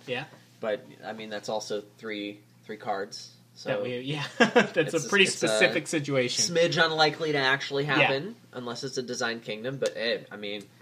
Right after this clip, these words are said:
Speaker 2: for Toby,
Speaker 1: I would
Speaker 2: Toby
Speaker 1: design,
Speaker 2: will do it.
Speaker 1: I, I would force Procession, Rats, and Changeling into a kingdom just
Speaker 2: Just,
Speaker 1: to,
Speaker 2: just to do it?
Speaker 1: just to play with that, see
Speaker 2: Just
Speaker 1: what it's
Speaker 2: to know
Speaker 1: like,
Speaker 2: what it
Speaker 1: yeah.
Speaker 2: feels like?
Speaker 1: Yeah.
Speaker 2: Yeah. Maybe, maybe
Speaker 1: Um,
Speaker 2: we'll do that. We'll, we'll do that with the, with the, uh, card that gets designed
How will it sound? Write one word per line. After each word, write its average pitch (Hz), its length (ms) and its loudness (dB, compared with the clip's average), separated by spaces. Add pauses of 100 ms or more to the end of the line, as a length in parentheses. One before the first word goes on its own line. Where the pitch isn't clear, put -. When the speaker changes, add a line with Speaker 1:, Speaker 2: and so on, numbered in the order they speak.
(200)
Speaker 2:
for 139 100 0
Toby, 165 540 2 (520)
Speaker 1:
I 180 120 2
would 247 180 4
Speaker 2:
Toby 156 40 -8
Speaker 1:
design, 139 420 0
Speaker 2:
will - 120 -12
do - 80 -12
it. - 120 -14
Speaker 1:
I, 240 180 4
I 240 100 4
would 254 180 2
force 139 400 -2
Procession, 131 640 -4
Rats, 113 300 -6
and 117 120 -10
Changeling 113 440 -10
into 110 240 -12
a 110 40 -10
kingdom 110 420 -12
just - 180 -12
Speaker 2:
Just, 110 140 -8
Speaker 1:
to, 107 40 -10
Speaker 2:
just 147 160 -8
to - 60 -12
do - 140 4
it? 254 40 4
Speaker 1:
just - 140 0
to 170 80 -2
play 147 220 2
with 135 140 -2
that, 151 220 -2
see 160 100 -6
Speaker 2:
Just 139 100 -4
Speaker 1:
what - 80 -6
it's 131 40 -2
Speaker 2:
to 120 60 -4
know 113 60 0
Speaker 1:
like, 113 100 -2
Speaker 2:
what 110 80 -4
it - 0 -
Speaker 1:
yeah. - 60 -8
Speaker 2:
feels 120 240 -2
like? 131 280 2
Speaker 1:
Yeah. 123 120 -6
Speaker 2:
Yeah. 95 100 -8 (880)
Maybe, 110 220 -6
maybe 131 60 -6
Speaker 1:
Um, 135 240 -2
Speaker 2:
we'll 107 100 -6
do - 160 -14
that. - 280 -12
We'll, 131 120 -12 (120)
we'll 135 140 -2
do 139 140 0
that 131 220 6
with 143 180 0
the, 135 300 6
with 143 200 -2
the, 123 200 0
uh, 107 180 2
card 147 340 -2
that 85 120 -6
gets 71 200 -14
designed 95 480 -8